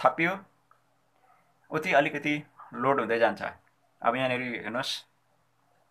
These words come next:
एउटा भारी कार्टुन यहाँनिर थपियो। अब यो जसलाई भार थपियो है, भारी थपियो, अब उसलाई त्यो भारी तान्नको लागि धेरै मुस्किल पर्छ।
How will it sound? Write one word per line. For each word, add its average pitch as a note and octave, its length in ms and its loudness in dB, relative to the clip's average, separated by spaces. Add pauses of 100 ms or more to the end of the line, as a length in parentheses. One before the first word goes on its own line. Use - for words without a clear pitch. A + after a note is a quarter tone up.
(400)
एउटा B2+ 180 6
भारी G#2+ 400 4 (460)
कार्टुन B2+ 320 6 (640)
यहाँनिर A#2 340 -4
थपियो। A#2+ 340 2 (1500)
अब D3 180 4
यो D3+ 140 4 (840)
जसलाई C3+ 220 10
भार G#2+ 320 10 (920)
थपियो C#3 340 10 (380)
है, C3+ 80 0 (360)
भारी B2 280 6
थपियो, C3+ 380 4 (680)
अब D3+ 120 10
उसलाई F3 420 8
त्यो - 720 -6
भारी A#2+ 280 8
तान्नको D#3+ 320 8
लागि D3+ 200 6
धेरै A#2 200 4
मुस्किल E3 320 0
पर्छ। A#2+ 240 6